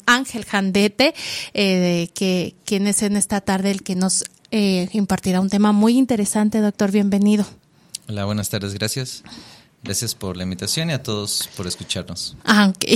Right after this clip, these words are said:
Speaker 1: Y bueno, pues, el hablar de el arte y la neuroplasticidad, ¿sí lo dije bien, doctor?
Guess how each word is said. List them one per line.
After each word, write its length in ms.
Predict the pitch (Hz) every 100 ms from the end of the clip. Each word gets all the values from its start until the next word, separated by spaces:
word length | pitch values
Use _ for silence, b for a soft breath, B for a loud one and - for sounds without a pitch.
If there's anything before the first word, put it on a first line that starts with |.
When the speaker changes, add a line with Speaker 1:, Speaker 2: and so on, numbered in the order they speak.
| 240 277 233
Speaker 1:
Y 100 | 240
bueno, 320 | 240 254 226
pues, 220 | 220 202
el 180 | 220 220
hablar 380 | 220 226 226 226
de 200 | 262 262 220
el 260 | 208 202
arte 540 | 214 240 247 311 392 - B B B -
y 140 | 240 233
la 180 | 214
neuroplasticidad, 1300 | 208 214 208 208 - 190 185 - 214 196 202 214 311 -
¿sí 160 | - 226
lo 140 | 220
dije 240 | 220 - 226
bien, 200 | 226 240
doctor? 240 | 247